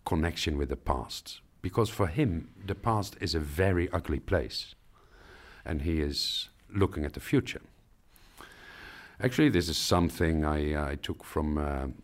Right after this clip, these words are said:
a person I met here in Genoa, um, uh, a friend. Uh, he is, uh, a refugee from Gambia,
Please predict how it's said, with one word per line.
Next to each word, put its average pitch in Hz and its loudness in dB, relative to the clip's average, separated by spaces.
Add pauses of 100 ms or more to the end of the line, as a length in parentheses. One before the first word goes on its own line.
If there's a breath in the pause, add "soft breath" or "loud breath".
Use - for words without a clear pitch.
(480)
a 104 2
person 95 6
I 80 2
met 95 0
here 78 2
in 73 2
Genoa, 71 2
um, 69 -4
uh, 67 -4
a - -8
friend. 85 2 (160)
Uh, 71 0
he 73 -2
is, - -4
uh, 69 -6 (200)
a 82 -2
refugee 78 -2
from 71 -2
Gambia, 76 2